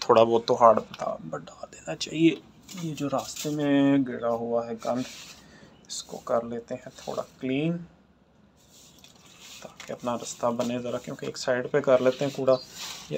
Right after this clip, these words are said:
आके अभी मैं इसको उठा लेता हूँ यार, इतना तो कर ही सकते हैं। तो जी लेते हैं दाना, दाना भी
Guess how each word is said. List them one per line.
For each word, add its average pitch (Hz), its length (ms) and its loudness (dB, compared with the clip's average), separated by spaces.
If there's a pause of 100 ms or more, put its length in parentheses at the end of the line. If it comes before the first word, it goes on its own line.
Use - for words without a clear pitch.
(120)
आके 131 300 4
अभी 123 200 0
मैं 120 180 -4
इसको 147 220 -6
उठा - 300 0
लेता 120 300 -4
हूँ 120 80 -4
यार, 107 280 -2 (960)
इतना 127 240 -6
तो 127 120 -8
कर 120 220 -2
ही 127 60 -6
सकते - 340 -10
हैं। 117 180 -8 (2750)
तो 151 240 -2
जी 135 640 6 (2500)
लेते 113 540 -2 (140)
हैं 117 440 2 (680)
दाना, 110 420 6 (1160)
दाना 123 420 2
भी 127 200 4